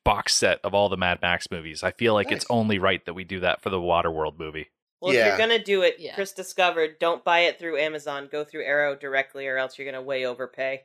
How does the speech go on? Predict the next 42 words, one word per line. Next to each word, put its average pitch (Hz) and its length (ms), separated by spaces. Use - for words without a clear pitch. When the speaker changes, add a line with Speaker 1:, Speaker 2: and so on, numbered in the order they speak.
Speaker 2:
Yeah, 117 280
'cause 135 200
on, 151 180
Speaker 4:
Oh, 269 100
Speaker 2:
on 156 120
Arrow 160 200
Speaker 4:
huh. 165 60
Speaker 2:
you 160 80
can 156 180
get 139 200
it 123 280
for 127 100
thirty-five 117 720
bucks. - 500
Amazon 139 440
Speaker 3:
It's 127 100
only 254 220
thirty-five? 269 640
Did 196 120
you 196 80
order 190 340
it 330 80
already? 349 320
Speaker 2:
Not 98 140
yet. 90 200
Speaker 3:
Oh 254 160
my 165 120
Speaker 2:
Amazon 170 340
Speaker 3:
God. 156 80
Speaker 2:
only 147 180
has, 135 260
like, 127 200
one 123 160
copy 113 380
left, 107 220
and 107 80
it's 101 100
a 117 60
hundred 110 220
and 104 80
twenty-four 95 460
dollars. 85 480